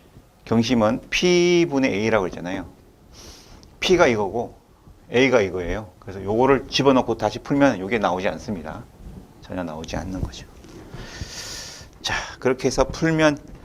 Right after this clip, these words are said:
예, 되는 문제입니다. 어쨌든 폭이 너무 쉽게 나와가지고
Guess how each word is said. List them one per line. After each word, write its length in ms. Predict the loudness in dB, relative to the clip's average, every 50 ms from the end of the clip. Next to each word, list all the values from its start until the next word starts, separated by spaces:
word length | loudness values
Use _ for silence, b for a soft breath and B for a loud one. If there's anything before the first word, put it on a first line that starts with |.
| -20 -18 -16
예, 140 | -14 -14 -14 -10
되는 220 | -8 -6 -6 -6
문제입니다. 600 | -6 -6 -4 -4 -4 -4 -2 -2 -2 0 0 -2
어쨌든 440 | -4 -6 -10 -6 -4 -4 -4 -4 -8 0
폭이 280 | 2 4 4 6 6
너무 180 | 4 4 4 2
쉽게 300 | -2 -4 -2 0 2 4
나와가지고 560 | 6 6 6 4 2 -2 -4 -8 -10 -10